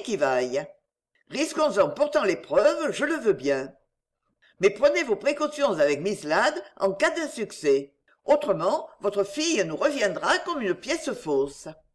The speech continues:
Voilà le langage de ma tendre mère, reproduit avec une exactitude de sténographe. C'est votre mère, Francine, ne l'oubliez pas. Je ne l'oublie pas, soyez tranquille.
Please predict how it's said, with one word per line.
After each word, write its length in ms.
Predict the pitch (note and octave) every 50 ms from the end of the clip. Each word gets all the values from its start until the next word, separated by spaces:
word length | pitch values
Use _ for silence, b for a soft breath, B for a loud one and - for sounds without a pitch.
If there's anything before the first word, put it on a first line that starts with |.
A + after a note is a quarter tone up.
| _ _ _ _ _ _ _ _ _ _ _ _ _ -
Voilà 280 | G#3+ D#4+ D#4+ C4 F#3+
le 120 | D#3+ D#3+ D#3+
langage 580 | F#3+ B3+ C#4 A3 F#3+ F3+ A3+ C#4+ E4 E4 -
de 140 | G4+ C#4+ B3+
ma 140 | F#3 D#3+ D3+
tendre 360 | - C4 C#4+ D4 A3+ F#3+ F3+
mère, 460 | C#3+ C#3+ C#3+ E3+ G#3+ C#4 D#4+ E4 E4 - B B B B B
reproduit 640 | D#3+ B3+ C4 C4 - G#3 F#3+ D3 C#3+ F#3 C4 D#4 - E4
avec 220 | C#4 A3 G3 -
une 100 | F#3+ D#3+
exactitude 960 | D3+ C#3 C#3+ F3+ D4 D4+ - - A#3 G3 - - A3+ C4+ E4 E4 E4 D4+ A3
de 100 | F3 D#3+
sténographe. 920 | - - - D4 - - - - C3 C3 C3 C3+ C#3 D3+ - - - - D#3 - _ _ _ _ _ _ _ _ _ _ _ _ _ _ _ _ _ _ _ _ _ _ _ _ _
C'est 160 | - D#4 E4
votre 280 | D#4+ D4+ C#4+ D4 D4+ C4+
mère, 340 | D3+ F3 A#3+ D#4 F4 - F#4 -
Francine, 640 | - - G#3+ G3 F#3 - F#3 F3 D#3+ D#3 D#3 D#3 D3+ B B B B E3
ne 80 | F3+
l'oubliez 480 | F#3 E3+ G#3 C4 - D4+ E4+ E4 D4 G#3
pas. 540 | - - - D3 A3+ - - - - _ _ _ _ _ _ _ _ _ _ _ _ _ _ _ _ _ _ _
Je 120 | - A3 C4
ne 140 | A3 G#3
l'oublie 380 | F3 E3+ C4 D#4 D#4 D4 B3+ -
pas, 280 | - - G3+ B3 E4 F#4+
soyez 380 | - - C#4 C#4+ D#4+ E4+ F4 E4+
tranquille. 720 | - E4+ D4+ A3+ - G3 E3+ D#3 C#3+ C#3 D3 D#3+ D#3+